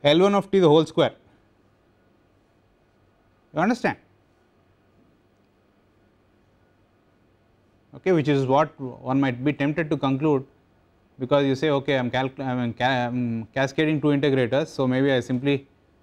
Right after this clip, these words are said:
find the, the impulse responses of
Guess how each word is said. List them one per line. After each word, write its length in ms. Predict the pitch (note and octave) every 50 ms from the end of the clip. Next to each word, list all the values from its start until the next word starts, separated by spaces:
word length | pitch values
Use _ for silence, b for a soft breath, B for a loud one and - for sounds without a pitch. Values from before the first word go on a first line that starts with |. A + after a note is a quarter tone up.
| _ _ _ _ _ _
find 260 | C3+ C3 C3+ C#3 C3+
the, 220 | B2+ B2 A2+ A2+ - _ _ _ _ _ _ _ _ _ _ _ _ _ _ _ _ _ _ _ _ _ _ _ _ _ _ _ -
the 80 | B2
impulse 320 | A#2+ A#2+ A#2+ C#3 C#3 C3+ C#3+
responses 580 | C3+ A#2+ - - C3+ C3 C3 B2+ - C3+ A#2+
of 160 | B2 A#2 G#2+